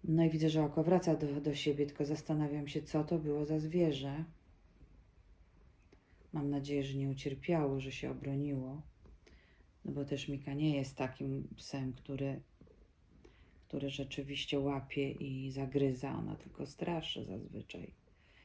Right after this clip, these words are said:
No ale nie wiem, co się tam wydarzyło, bo no, nie widziałam tego. Jakieś biedne zwierzątko było pogonione na pewno przez nią. I no nie był to ptak, skoro czymś takim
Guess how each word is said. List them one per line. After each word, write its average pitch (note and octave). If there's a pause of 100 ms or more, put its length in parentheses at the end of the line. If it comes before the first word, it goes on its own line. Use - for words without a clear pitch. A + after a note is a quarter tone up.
(580)
No D3
ale C#3
nie D3+
wiem, C#3
co C3
się C3
tam C3
wydarzyło, C3
bo B2+ (340)
no, C3
nie C3
widziałam C3
tego. B2+ (1200)
Jakieś C#3
biedne C3+
zwierzątko C3+
było C3
pogonione C#3
na B2+
pewno B2+
przez A#2+
nią. B2+ (1080)
I C3 (500)
no D3
nie D3
był C#3
to -
ptak, F#3+
skoro C#3
czymś C3+
takim C3+